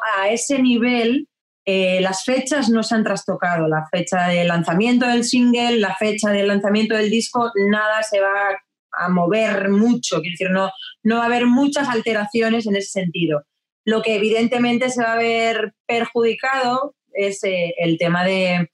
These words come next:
del reencuentro en los escenarios con el público, los shows en vivo, porque, bueno, ahora, ahora la prioridad es la salud de las personas, la vida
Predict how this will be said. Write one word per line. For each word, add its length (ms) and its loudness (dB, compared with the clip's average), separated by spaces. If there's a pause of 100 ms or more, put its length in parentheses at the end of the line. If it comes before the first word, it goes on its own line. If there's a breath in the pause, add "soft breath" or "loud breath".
(140 loud breath)
del 220 0
reencuentro 680 2
en 80 2
los 120 0
escenarios 580 -2
con 240 -2
el 140 -2
público, 720 0
los 280 -2
shows 240 -2
en 160 2
vivo, 480 0 (480)
porque, 200 -2
bueno, 440 0
ahora, 1000 -2
ahora 1160 -2 (120)
la 180 -2
prioridad 520 0 (100)
es 180 -4 (320)
la 120 -4
salud 400 -2
de 100 0
las 140 -2
personas, 480 -2
la 160 0
vida 460 0